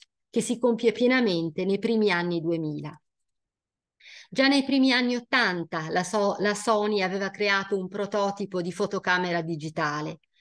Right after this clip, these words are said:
ma il progetto era poi stato accantonato. Torna alla ribalta e si impone nella metà del, eh, del decennio successivo.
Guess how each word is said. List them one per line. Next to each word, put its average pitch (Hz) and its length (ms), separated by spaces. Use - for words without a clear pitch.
ma 220 120
il 240 80
progetto 214 560
era 196 180
poi 202 160
stato 180 300
accantonato. 160 920
Torna 233 340
alla 214 220
ribalta 240 720
e 185 100
si - 160
impone 226 560
nella 220 240
metà 214 380
del, 185 220
eh, 175 600
del 180 480
decennio 175 480
successivo. 147 880